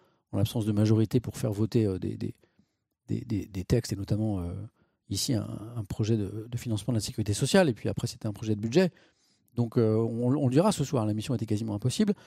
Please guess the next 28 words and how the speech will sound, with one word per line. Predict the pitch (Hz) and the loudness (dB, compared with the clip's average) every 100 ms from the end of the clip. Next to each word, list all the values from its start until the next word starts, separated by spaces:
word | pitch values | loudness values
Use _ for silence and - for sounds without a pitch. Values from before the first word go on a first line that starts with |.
| _ _ | _ _
Michel | 120 123 156 | 0 2 4
Barnier | 127 151 | 4 4
va | 147 | 2
rentrer | 120 143 | 2 0
dans | 123 | 0
l'histoire | 113 - 135 | 0 0 2
de | |
la | 117 | 2
cinquième | 120 120 110 | 0 -2 -2
République | 104 107 185 - | -2 0 0 6
comme, | 160 214 214 - _ _ _ _ _ _ _ _ - - _ - | 6 6 0 -14 _ _ _ _ _ _ _ _ -18 -18 _ -2
euh, | 131 113 107 107 101 - _ _ - | 2 2 2 0 -2 -8 _ _ -8
euh, | 123 | -6
le | 101 104 | -6 0
Premier | 139 131 | 4 4
ministre | 147 185 - - | 4 0 -4 -10
qui | - 156 | 0 2
sera | 156 131 127 | 4 4 4
resté | 123 - 156 | 4 4 6
le | 113 | 4
moins | 113 127 160 226 294 - | 4 2 4 4 2 2
longtemps | 139 151 - 139 160 - _ _ _ - | 0 0 2 2 2 -4 _ _ _ 0
de | 143 - | 2 2
toute | - 339 - 226 | 4 4 4 2
l'histoire | 196 - 220 | 0 2 2
de | 190 | 2
la | |
cinquième. | 180 175 - | -2 -4 -4